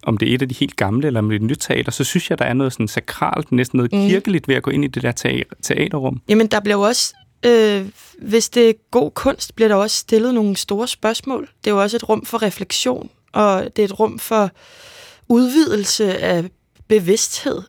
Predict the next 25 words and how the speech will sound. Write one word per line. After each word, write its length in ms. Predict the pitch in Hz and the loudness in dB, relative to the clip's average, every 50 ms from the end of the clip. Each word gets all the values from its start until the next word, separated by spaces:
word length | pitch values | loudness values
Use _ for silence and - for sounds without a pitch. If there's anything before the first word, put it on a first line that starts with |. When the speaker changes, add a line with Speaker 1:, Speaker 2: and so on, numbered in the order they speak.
| _ | _
Speaker 2:
Altså, 300 | - 196 185 - 196 196 196 - _ _ _ - | -2 -2 -2 0 -4 -6 -8 -10 _ _ _ -2
og 180 | 208 196 - | -2 0 2
det 60 | 233 | 2
er 40 | 240 240 | 2 4
jo 80 | 233 | 4
også 300 | 214 226 226 - - - - - | 2 0 0 -4 -6 -8 -8 -8
ret 140 | 220 - - | -6 -4 -4
smukt 380 | - - 226 233 247 - - 220 | -2 0 0 -2 -2 -2 -6 -6
at 60 | 185 | -4
sidde 200 | - - 214 220 | 0 2 2 2
og 80 | 214 | 2
gøre 220 | - 190 190 196 214 | 0 0 0 0 0
det 220 | - 214 214 214 - _ _ _ _ _ _ _ _ _ _ | 0 -2 -2 -2 -6 _ _ _ _ _ _ _ _ _ _
sammen 360 | - - - 226 220 - 240 | -6 -2 0 0 -2 0 -2
med 80 | 233 226 | 0 0
nogen, 300 | 208 196 190 196 214 220 - | 0 0 -2 -2 -4 -6 -8
skulder 500 | - - - - 226 214 220 233 233 247 - _ _ _ | -10 -12 -4 -2 0 0 0 0 -2 -6 -10 _ _ _
ved 80 | 196 196 | -6 -4
skulder. 380 | - - - 208 208 214 226 240 - _ _ _ _ _ _ _ _ _ _ _ - | -4 -2 -2 0 0 0 0 -2 -6 _ _ _ _ _ _ _ _ _ _ _ 0
Øh, 460 | 214 208 202 196 190 185 202 - - 208 202 214 - _ _ _ _ - | 2 4 4 2 0 -2 -4 -8 -8 -10 -14 -16 -20 _ _ _ _ 0
at 80 | 202 | 0
overgive 460 | - 190 196 208 226 - - 220 202 - | 2 2 0 0 -2 -4 -6 -8 -6 -6
sig 180 | - - 202 | -6 -8 -6
til 320 | - - 220 214 208 196 - _ - | -4 -2 0 0 0 -2 -6 _ -6
at, 340 | 202 202 202 190 196 226 | -2 -2 -2 -2 -2 -6